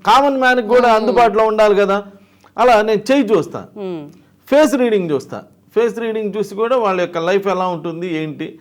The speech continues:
Speaker 2: మ్మ్.
Speaker 1: వీళ్ళు ఇది ఏ విధంగా అయితే రాణిస్తారు, ఏంటి అనేటువంటిది కూడా చెప్పడం జరుగుతుంది.
Speaker 2: మ్మ్.
Speaker 1: మెయిన్ సిగ్నేచర్, ఫోన్లో సిగ్నేచర్ ఎలా అనాలిసిస్ చేస్తామమ్మా?
Speaker 2: మ్మ్, అదే కదా.
Speaker 1: వాడికి మ-, సరే నేను ఇలా పెట్టాలని చెప్తా,
Speaker 2: మ్మ్.
Speaker 1: అలానే వాళ్ళు పెట్టరు, ఎందుకంటే వాళ్ళకి already ముప్పై ఏళ్ళు ఒక రకంగా అలవాటు అయి ఉంటుంది.
Speaker 2: అవును.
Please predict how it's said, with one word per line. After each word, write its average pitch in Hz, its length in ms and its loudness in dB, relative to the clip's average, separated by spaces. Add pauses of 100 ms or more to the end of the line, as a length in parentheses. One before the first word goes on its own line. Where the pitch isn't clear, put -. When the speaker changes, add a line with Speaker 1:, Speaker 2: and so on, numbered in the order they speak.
Speaker 2:
మ్మ్. 175 240 -16
Speaker 1:
వీళ్ళు 147 580 -2
ఇది 143 520 -8
ఏ 202 100 6
విధంగా 190 300 0
అయితే 160 220 -2
రాణిస్తారు, 143 580 -4
ఏంటి 135 460 -8
అనేటువంటిది 160 580 -8
కూడా 165 280 -8
చెప్పడం 117 320 -10
జరుగుతుంది. 101 460 -12
Speaker 2:
మ్మ్. 160 180 -20 (540)
Speaker 1:
మెయిన్ 233 240 -4
సిగ్నేచర్, 175 920 -10
ఫోన్లో 226 360 -2
సిగ్నేచర్ 196 480 -6
ఎలా 175 180 -6
అనాలిసిస్ 160 640 -8
చేస్తామమ్మా? 123 540 -12
Speaker 2:
మ్మ్, 180 300 -10
అదే 175 240 -10
కదా. 165 300 -20 (300)
Speaker 1:
వాడికి 151 680 -6 (260)
మ-, 160 80 -8
సరే 185 360 -4
నేను 175 240 -4
ఇలా 160 160 0
పెట్టాలని 165 520 -4
చెప్తా, 120 440 -10
Speaker 2:
మ్మ్. 175 160 -6
Speaker 1:
అలానే 240 260 0
వాళ్ళు 220 200 0
పెట్టరు, 196 340 -2
ఎందుకంటే 208 460 -2
వాళ్ళకి 208 340 0
already 214 360 0
ముప్పై 208 340 0
ఏళ్ళు 226 180 2
ఒక 185 100 -2
రకంగా 202 340 -2
అలవాటు 202 320 2
అయి 185 100 0
ఉంటుంది. 196 340 -2
Speaker 2:
అవును. 143 100 -16